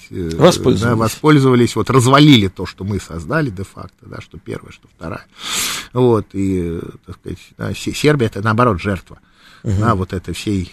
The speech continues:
Speaker 1: югославянской политики. Но югославизм — это во многом вообще действительно, м, отдельная конструкция, об этом можно, кстати, тоже отдельно,
Speaker 2: Ну, то есть
Speaker 1: наверное,
Speaker 2: это
Speaker 1: поговорить.
Speaker 2: была попытка, а, подчинить неким, а, наднациональным, над-, надрелигиозным, по-своему таким,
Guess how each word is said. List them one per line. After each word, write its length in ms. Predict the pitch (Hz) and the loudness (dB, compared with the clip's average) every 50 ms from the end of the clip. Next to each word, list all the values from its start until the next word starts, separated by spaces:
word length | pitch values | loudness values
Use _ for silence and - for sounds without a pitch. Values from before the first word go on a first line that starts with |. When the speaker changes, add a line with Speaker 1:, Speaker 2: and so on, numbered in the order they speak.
| - _ - | -16 _ -12
Speaker 1:
югославянской 680 | 98 98 104 95 90 - 101 104 101 90 85 - - 87 | -8 -6 -4 -4 -4 -4 -2 -2 -2 -2 -4 -6 -8 -12
политики. 380 | - 101 104 87 85 - 101 | -8 -6 -6 -6 -6 -6 -4
Но 60 | 123 | 0
югославизм — 520 | 160 185 190 - - 208 220 233 196 151 151 131 | 2 2 2 2 4 4 4 4 6 4 4 2
это 100 | - 147 | 2 2
во 80 | 151 | 2
многом 240 | 151 156 147 139 135 | 4 4 2 2 2
вообще 220 | 135 143 - - 104 | 0 0 0 -2 -4
действительно, 360 | 98 98 - 107 95 107 101 | -4 -4 -4 -6 -6 -6 -6
м, 640 | 101 101 104 101 98 98 95 95 95 95 92 95 - - - - | -4 -4 -4 -4 -4 -4 -4 -4 -4 -4 -6 -6 -8 -8 -6 -2
отдельная 380 | - 127 123 147 131 104 98 | 0 2 4 6 4 4 2
конструкция, 480 | 92 - 127 139 - 208 208 - - 107 | -2 -4 -4 -4 -2 -2 -4 -2 -2 -2
об 80 | 107 | -2
этом 200 | 113 107 - 107 | -2 -2 -2 -2
можно, 260 | 104 101 92 - 98 - | -4 -4 -4 -6 -8 -14
кстати, 340 | _ _ - 98 - - | _ _ -12 -10 -10 -10
тоже 240 | 98 - 98 85 87 | -10 -8 -6 -4 -4
отдельно, 360 | 85 90 90 95 92 92 95 - | -4 -4 -4 -4 -4 -2 2 4
Speaker 2:
Ну, 60 | - | 6
то 60 | - | 8
есть 200 | 269 220 - - | 8 6 6 6
Speaker 1:
наверное, 80 | - 311 | 4 6
Speaker 2:
это 80 | - | 8
Speaker 1:
поговорить. 240 | 262 247 240 - 233 | 8 8 8 10 10
Speaker 2:
была 180 | 233 247 262 254 | 10 10 8 8
попытка, 800 | - 247 220 - - 190 170 139 - - - - 139 135 151 156 - - - - - - _ - | 6 6 4 4 6 4 4 4 4 2 2 4 4 4 4 0 -6 -16 -20 -20 -20 -12 _ 2
а, 220 | 120 127 131 131 | 6 6 6 6
подчинить 960 | - - - - - - - - - 208 214 220 220 208 151 - - - - - | 4 4 2 0 2 2 -2 0 2 4 6 6 6 6 4 2 -4 -8 -8 -2
неким, 640 | 135 135 160 190 190 - - - 156 135 123 120 - | 2 4 6 6 6 4 4 4 4 6 6 4 2
а, 1040 | - 117 117 120 117 117 120 120 120 120 117 117 117 117 113 110 110 110 110 107 - - | 4 6 6 8 8 8 8 8 8 8 8 8 8 8 8 8 8 8 6 6 4 2
наднациональным, 1120 | - 123 123 151 165 165 139 139 135 131 - - 156 139 143 147 139 131 123 117 113 113 | 0 2 6 6 6 6 4 0 -4 -2 -2 2 2 4 4 4 4 4 4 4 2 4
над-, 260 | 113 120 123 120 113 - | 4 4 4 2 2 0
надрелигиозным, 1080 | - 135 139 131 120 120 117 113 110 107 110 110 120 127 127 117 101 95 98 95 95 87 | 2 4 4 4 4 4 2 4 2 2 2 4 4 6 6 6 4 4 0 -2 -2 0
по-своему 680 | - 95 95 - - 110 110 110 107 104 101 101 95 | 0 0 0 0 0 0 2 2 2 2 0 -2 -4
таким, 480 | - - 95 - - - 107 104 104 | -4 -6 -8 -8 -6 -6 -4 -4 -6